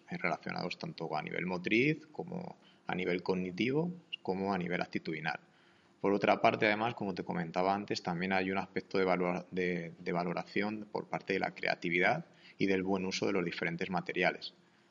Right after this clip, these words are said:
ya que han sido creados por ellos, entonces tienen que tener esa idea a la hora de crearlos de que sean un-, duraderos, porque es verdad que al utilizar material reciclado y sobre todo las botellas con el tema de la fricción en el suelo, pues hay en muchas ocasiones que un mal uso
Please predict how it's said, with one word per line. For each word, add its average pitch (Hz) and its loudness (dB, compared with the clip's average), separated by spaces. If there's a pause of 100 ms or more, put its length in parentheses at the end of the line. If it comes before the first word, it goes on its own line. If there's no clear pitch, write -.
(160)
ya 90 0
que 87 2
han 87 2
sido 87 -2
creados 87 2
por 98 2
ellos, 104 2
entonces 90 -4
tienen 90 -4
que 95 2
tener 92 -4
esa - -2 (640)
idea 95 0 (240)
a 87 0
la 90 2
hora 92 2
de 95 2
crearlos 110 2
de 92 -4
que 90 -8
sean 92 -4
un-, 95 -6
duraderos, 92 -2 (420)
porque - -4
es 85 2
verdad 90 2
que - -2
al 90 2
utilizar 87 -4
material 87 2
reciclado 92 -2
y 87 -6
sobre 87 -2
todo 92 -2
las 92 0
botellas 90 -4
con 90 -10
el 90 -6
tema 90 -4
de 87 0
la 90 -2
fricción - -4
en 90 -2
el 87 -2
suelo, 101 0 (380)
pues - -6
hay 92 4
en 92 0
muchas 92 -4
ocasiones 95 0
que - -10
un 87 0
mal 90 4
uso 92 -2